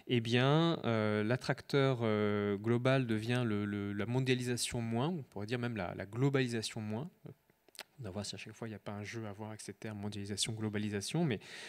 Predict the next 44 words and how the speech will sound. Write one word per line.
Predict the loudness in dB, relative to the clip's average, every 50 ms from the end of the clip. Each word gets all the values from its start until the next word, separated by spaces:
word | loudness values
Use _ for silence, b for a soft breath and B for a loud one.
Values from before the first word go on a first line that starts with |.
| B B B
euh, | 2 4 6 6 4 4 4 2 2 4
mondialisation | 6 8 8 10 10 8 6 4 2 0 0 0 0 0
moins | 2 2 4 4 4 2 2
à | 0
cause | -2 -2 -2 -2 -2
justement | -2 -8 -12 -12 -10 -8 -6 -6
de | -6 -8
tous | -10 -8 -6
les | -6 -6
problèmes | -6 -6 -6 -2 0 0 0 0 -4
qu'on | -6 -6 -6
observe, | -6 -4 -6 -6 -4 -4 -4 -6 -6 -6
euh, | -8 -6 -6 -8 -8 -10
qu'on | -8 -6 -6
observe | -6 -6 -4 -6 -6 -6 -6
aujourd'hui | -8 -8 -8 -8 -6 -6 -4 -6 -6
dus | -6 -6 -8 -6 -4
au | -4 -4
développement, | -6 -6 -6 -6 -6 -6 -4 -2 -2 0 0 -2 -2 -4 -4 -6
dus, | -8 -10 -12 -12 -10 -8 -8 -6 -6
euh, | -6
aux | -8 -10 -16 -18 -18 -20 -20 _ -8
problèmes | -2 0 0 2
économiques, | 0 0 0 0 2 4 4 4 4 2 0 -2
problèmes | -4 -8 -4 -4 -2 -2
environnementaux, | -2 -2 -2 -2 -2 0 0 0 0 0 -2 -2 -4 -4 -4 -2 -2 -2 -4
et | -4
cetera, | -6 -10 -8 -8 -6 -6 -6
et | -6
cetera. | -8 -10 -8 -6 -4 -4 -4 -6 _ B B B B B B B B B B B B
Et | -6
qui | -2 -2 4
donne | 8 8 8 10 10
lieu | 10 8
à | 8
deux | 8 6 6 6 6
attitudes, | 4 4 0 -4 -2 0 2 4 4 4 2 0 -2
soit | -4 0 4 6 6
un | 6 6 4
refuge | 4 2 2 2 0 0 0 0 0 2 2
dans, | 4 4 6 6 4 4 2 0 0
dans | 0 0 2
le | 2 2
local, | 2 2 2 4 4 4 4 2